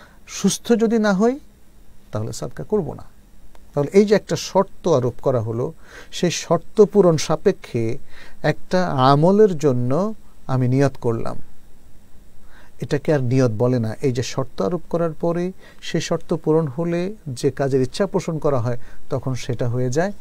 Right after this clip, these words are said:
মানত। নিয়তের মধ্যে কোনো শর্ত থাকে না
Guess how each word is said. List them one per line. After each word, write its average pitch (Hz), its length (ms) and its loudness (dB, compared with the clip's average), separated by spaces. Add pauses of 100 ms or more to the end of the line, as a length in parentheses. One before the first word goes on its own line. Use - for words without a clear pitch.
(220)
মানত। - 540 -4 (1160)
নিয়তের 233 360 8
মধ্যে 190 220 2
কোনো 160 160 0
শর্ত - 300 -4
থাকে - 320 4
না - 200 10